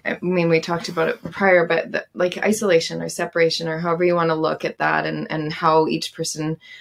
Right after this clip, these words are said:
kind of navigates their own life and what they wanna do. And,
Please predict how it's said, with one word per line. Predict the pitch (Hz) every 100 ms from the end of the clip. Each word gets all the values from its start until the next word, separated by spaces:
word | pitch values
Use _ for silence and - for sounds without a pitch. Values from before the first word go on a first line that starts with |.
| - _
kind | -
of | 165
navigates | 151 156 160 156 -
their | 160
own | 151 151
life | 156 160 151
and | 151
what | 151
they | 151
wanna | 156 - 160
do. | - 82 76 80
And, | 76 78